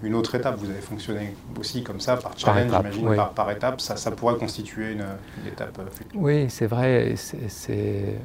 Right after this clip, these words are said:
Speaker 2: moi, à titre personnel, je suis, je suis un homme de défi. Voilà, j'aime les, <laughs> les challenges et les, les objectifs ambitieux. Et donc, euh,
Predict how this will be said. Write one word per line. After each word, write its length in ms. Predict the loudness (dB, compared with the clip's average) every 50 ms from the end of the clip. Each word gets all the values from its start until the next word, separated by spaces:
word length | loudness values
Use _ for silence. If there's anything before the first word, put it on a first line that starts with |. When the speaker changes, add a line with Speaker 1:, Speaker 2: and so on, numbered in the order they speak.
| -8 -8 -4
Speaker 2:
moi, 160 | 0 0 0
à 60 | 0 0
titre 200 | -2 -6 -2 0
personnel, 480 | 0 0 0 0 2 4 4 4 4
je 120 | 2 0 -2
suis, 400 | -2 -2 -2 0 0 2 0 0
je 40 | -2
suis 360 | -4 -6 -10 -10 -6 -2 -2
un 180 | 0 2 2 2
homme 140 | 4 6
de 100 | 6 6
défi. 400 | 8 8 6 6 4 4 2 4
Voilà, 260 | 6 6 6 6 4 2
j'aime 260 | 2 2 2 2 2
les, 200 | 2 0 0 0 2 0 4 6 8 6 6 4 -2
<laughs> 420 | -12 -12 -12 -12 -12 -10 2 6
les 160 | 6 6 6
challenges 560 | 6 6 6 6 8 8 6 6 4 4 4
et 80 | 2 4
les, 180 | 4 4 4 2 -2 -10 -18 -6 6 8
les 180 | 8 10 10
objectifs 540 | 10 8 8 6 2 2 0 0 0 2 2
ambitieux. 520 | 2 2 2 0 -2 0 2 4 4 2 0 -4 -12 -18 -18 -18 -18 -18 -18 -4 -2
Et 80 | 0 2
donc, 340 | 4 2 2 0 0 2 4
euh, 560 | 4 6 6 4 4 4 2 2 2 2